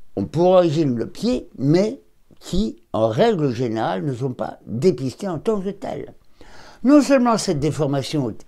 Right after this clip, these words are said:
inesthétique, mais elle est à l'origine de problèmes dégénératifs de type arthrose et pincement articulaire en chaîne. Le hallux valgus débute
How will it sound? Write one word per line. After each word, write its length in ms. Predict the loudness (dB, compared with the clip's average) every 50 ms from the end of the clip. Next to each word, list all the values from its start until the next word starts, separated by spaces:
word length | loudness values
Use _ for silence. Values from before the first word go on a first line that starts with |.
| -12 -6
inesthétique, 800 | -2 2 4 4 4 2 0 -4 -6 -6 -4 -2 -2 -2 -2 -4 -10 -18 -18 -18 -8 0
mais 140 | 4 6 8
elle 100 | 8 8
est 20 |
à 80 | 8 8
l'origine 500 | 6 6 4 4 2 0 -2 -2 -2 -4 -8 -14 -16 -10
de 220 | -2 2 4 4 4
problèmes 560 | 2 0 0 0 2 2 0 0 -2 -6 -8 -8
dégénératifs 1160 | -8 0 4 6 6 6 6 4 2 2 2 0 -2 -4 -4 -4 -4 -4 -4 -4 -6 -10 -20 -20 -20 -20 -20 -20 -20 -20 -20 -20 -12
de 220 | 0 6 10 10 10
type 460 | 10 6 0 0 0 0 -2 -8 -18 -20 -20 -20 -8 2 6
arthrose 720 | 6 6 6 4 -2 -2 -2 0 0 0 -2 -4 -6 -12 -20 _ _ _ _ -20 -20 _ -20 -20 -20 -10 -2 4
et 160 | 6 6 6
pincement 640 | 6 4 2 2 2 0 -2 -6 -6 -6 -6 -8 -6 -4
articulaire 800 | -4 -4 -4 -4 -6 -8 -8 -6 -4 -2 -2 -2 -2 -4 -6 -10 -12 _
en 140 | -6 -4 -4
chaîne. 500 | -4 -6 -6 -6 -6 -6 -8 -8 -10 -14 _ _ _ _ _ _ _ -20 -20 -20 -20 -20 -20 -20 -20 -20 -20 -20 -20 -16 -6 2
Le 120 | 4 6
hallux 240 | 6 6 6 4 4
valgus 500 | 4 4 4 4 4 2 2 2 2 0
débute 460 | 0 0 0 2 0 0 -2 -4 -10